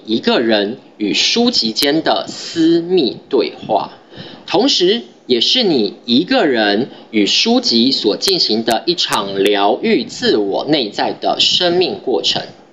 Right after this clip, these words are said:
有这么神奇？那有哪些秘诀，秘籍可以帮助我们修炼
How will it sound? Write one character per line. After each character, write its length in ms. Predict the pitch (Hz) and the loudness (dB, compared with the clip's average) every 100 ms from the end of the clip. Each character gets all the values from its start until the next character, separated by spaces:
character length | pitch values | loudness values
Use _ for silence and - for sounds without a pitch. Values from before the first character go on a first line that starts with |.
| - - - | -16 -14 -2
有 180 | 123 220 | -2 0
这 160 | - | 0
么 100 | 254 | 0
神 220 | - 98 107 | 0 -2 -2
奇？ 400 | - 92 90 107 - _ - - - - - - | -2 -2 -6 -10 -18 _ -20 -20 -20 -20 -20 -8
那 160 | - 302 | -2 0
有 120 | 208 | 2
哪 180 | 214 123 | 0 0
些 160 | 117 226 | 0 2
秘 180 | 254 | 2
诀， 320 | 175 110 110 - - | 0 2 0 -2 -2
秘 280 | 190 240 139 | 0 2 0
籍 360 | - 98 120 - | -4 -2 -2 -4
可 140 | - 175 | -2 -2
以 100 | 165 | -2
帮 320 | - 196 208 | -4 -4 -2
助 240 | 269 185 | 0 0
我 120 | 107 | 0
们 280 | - 107 104 | -6 -10 -4
修 280 | - - 226 | 0 0 0
炼 280 | 254 214 | 0 -2